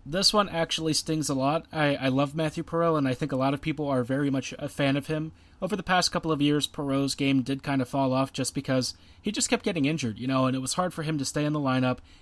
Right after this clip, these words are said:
Even when he was, he was bounced around a lot, but he was always one of those players that, when it comes to crafty, savvy veterans,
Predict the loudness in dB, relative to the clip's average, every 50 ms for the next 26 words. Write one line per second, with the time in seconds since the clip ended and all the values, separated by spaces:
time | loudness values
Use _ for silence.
0 | -6 -4 -2 -2 -2 -2 -2 -2 -2 0 0 0 0 0 0 -2 -2 -2 -2 -2
1 | -2 -2 -2 -4 -4 -2 -2 -2 -2 -2 0 0 0 0 0 -2 -4 -4 -2 -2
2 | -2 0 0 -2 -2 -2 -4 -4 -4 -4 -2 -2 0 -2 -2 -2 -4 -6 -4 -2
3 | 0 0 0 0 0 0 0 0 0 -2 -8 -20 -20 -20 -10 -4 -2 -2 -2 -2
4 | -2 -4 -4 -4 -6 -8 -8 -4 -2 -2 -2 -2 -2 -2 -2 0 0 0 0 0
5 | 2 0 2 2 0 0 0 0 2 2 0 0